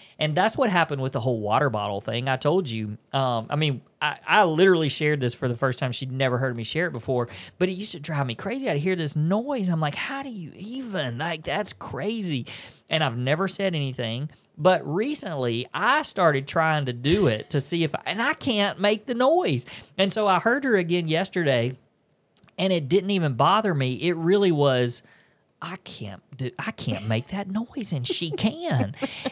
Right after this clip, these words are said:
Speaker 1: And I just think that that was God's way of just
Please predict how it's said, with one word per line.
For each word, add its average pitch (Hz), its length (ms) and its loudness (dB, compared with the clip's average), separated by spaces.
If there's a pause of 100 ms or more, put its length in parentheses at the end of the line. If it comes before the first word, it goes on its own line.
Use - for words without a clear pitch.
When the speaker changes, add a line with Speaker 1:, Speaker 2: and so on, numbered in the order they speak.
(120)
Speaker 1:
And 196 320 2
I 180 160 2
just 175 360 0
think 208 220 0
that 202 160 4
that 170 180 2
was 175 200 2
God's 160 720 4
way 139 600 2
of 127 180 0
just 131 480 -2